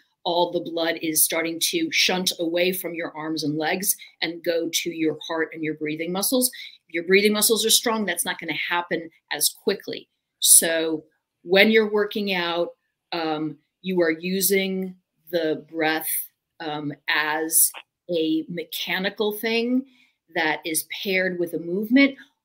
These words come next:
or you're working out your breathing muscles separately so that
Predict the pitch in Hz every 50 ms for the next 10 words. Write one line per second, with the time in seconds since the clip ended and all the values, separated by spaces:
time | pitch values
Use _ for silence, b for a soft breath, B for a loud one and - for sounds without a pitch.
0 | _ - 196 196 196 202 202 202 208 208 196 185 190 180 175 165 160 160 156 160
1 | 156 - 165 175 190 170 - 196 185 175 170 165 - 170 170 160 160 170 170 170
2 | 170 165 165 156 156 156 - 156 151 - - - - 160 - - 202 - 233 254
3 | 262 277 277 B B B B - - - 196 175 160 175 170 165 165 165